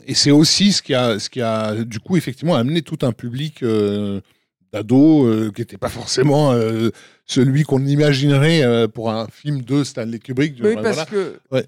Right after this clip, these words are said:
Speaker 2: c'était aussi très moderne. C'est-à-dire que Philip Castle, qui était un peintre, euh, moderne et tout, et travaillait beaucoup avec l'aérographe. Et c'est des, c'est des posters qui sont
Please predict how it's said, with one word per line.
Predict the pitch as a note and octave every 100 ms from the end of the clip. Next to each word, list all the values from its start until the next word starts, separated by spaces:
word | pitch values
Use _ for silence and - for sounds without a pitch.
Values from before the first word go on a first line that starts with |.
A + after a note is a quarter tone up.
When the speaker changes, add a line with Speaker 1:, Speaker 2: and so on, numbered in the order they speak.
| _
Speaker 2:
c'était | E3 - E3
aussi | G3+ F3+ G#3+
très | -
moderne. | G3+ G3+ A3+ G#3
C'est-à-dire | - F#3
que | F3+
Philip | - E3+ -
Castle, | F3+ D#3 A3+ A3
qui | -
était | E3+ D#3
un | C#3+
peintre, | D#3 F3+ F3+ -
euh, | C#3 C3+ C3+
moderne | C#3 C3+ D#3+ E3
et | C3+
tout, | G#3 A3+
et | D3+ D#3
travaillait | - D#3 D#3
beaucoup | D#3 -
avec | G3 D#3
l'aérographe. | D#3 D3 D3 D3+ D#3+ F#3 - _ _ _ _ _
Et | C3+
c'est | D#3
des, | D3 C#3+ -
c'est | D#3+ D3+
des | C#3 C3
posters | C3 D#3+ - G#3 G3
qui |
sont | D#3+